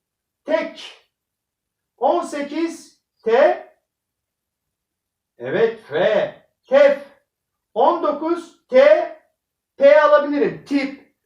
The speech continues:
Ama mesela daha elle tutulur bir cisim alırsam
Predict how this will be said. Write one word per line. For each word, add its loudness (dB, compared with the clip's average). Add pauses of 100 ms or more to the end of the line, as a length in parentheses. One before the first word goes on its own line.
(120)
Ama 0
mesela -4
daha 4
elle 0
tutulur -8
bir -12
cisim -12
alırsam -4